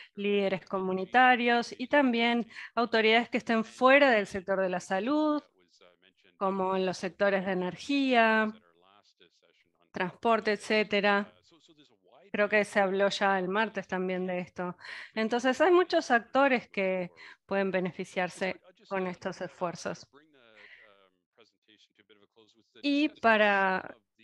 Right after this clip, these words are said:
finalizar mi presentación, les voy a hablar un poco de las experiencias en Canadá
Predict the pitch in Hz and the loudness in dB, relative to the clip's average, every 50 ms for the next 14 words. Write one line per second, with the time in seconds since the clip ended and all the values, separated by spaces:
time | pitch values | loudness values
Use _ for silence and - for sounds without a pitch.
0 | 220 - 202 - 220 208 208 208 202 196 202 208 202 - - 285 285 254 247 233 | _ -20 _ -6 -4 -2 0 0 -2 -2 -2 -4 -6 -2 0 0 2 2 0 -2
1 | 202 - 208 214 - - 220 226 226 220 240 233 - - - - 277 285 285 277 | -2 -4 -6 -8 -8 -6 -6 -4 0 0 0 0 -2 -6 -8 -2 0 2 4 4
2 | 262 247 240 233 233 233 233 226 - - 220 220 226 226 233 240 262 240 254 285 | 4 4 2 0 -2 -4 -4 -6 -6 -8 -6 -6 -4 -4 -4 -2 -4 -4 -2 -2
3 | 285 277 277 269 269 254 240 226 220 220 220 233 247 240 226 226 - 233 233 - | 0 0 2 2 2 2 2 2 4 4 4 4 2 0 0 0 -2 -4 -2 0
4 | 247 247 240 226 214 202 190 - 202 190 - - - 190 185 185 190 196 196 190 | 0 2 2 2 2 0 -2 -4 -10 -12 -12 -10 -8 -6 -4 -2 -2 -2 -2 -2
5 | 190 - 202 185 180 175 180 - - - - 185 180 170 170 170 170 170 165 185 | -4 -6 -6 -4 -4 -4 -6 -10 -12 -12 -10 -8 -8 -8 -8 -10 -10 -10 -8 -8
6 | 170 165 165 165 180 190 226 254 269 269 269 262 | -6 -6 -6 -4 -2 0 0 0 2 0 -2 -4